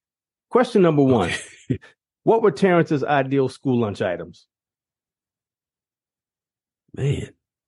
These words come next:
Speaker 2: Um, that,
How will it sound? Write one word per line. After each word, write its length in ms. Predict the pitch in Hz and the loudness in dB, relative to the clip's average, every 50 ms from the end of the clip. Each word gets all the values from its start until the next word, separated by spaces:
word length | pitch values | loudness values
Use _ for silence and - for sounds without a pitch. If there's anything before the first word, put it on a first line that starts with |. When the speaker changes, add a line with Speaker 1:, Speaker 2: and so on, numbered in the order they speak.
| _ _ _ _ _ _ | _ _ _ _ _ _
Speaker 2:
Um, 680 | - 101 107 107 107 104 104 104 101 98 95 95 - _ _ _ _ _ _ _ _ _ _ _ _ _ _ _ _ _ _ _ _ _ _ _ _ _ _ _ _ _ _ _ _ _ _ _ _ _ _ _ _ _ _ _ _ _ _ _ | 0 0 2 2 4 4 4 4 2 2 0 -2 -6 _ _ _ _ _ _ _ _ _ _ _ _ _ _ _ _ _ _ _ _ _ _ _ _ _ _ _ _ _ _ _ _ _ _ _ _ _ _ _ _ _ _ _ _ _ _ _
that, 220 | - 110 110 - | 0 0 0 0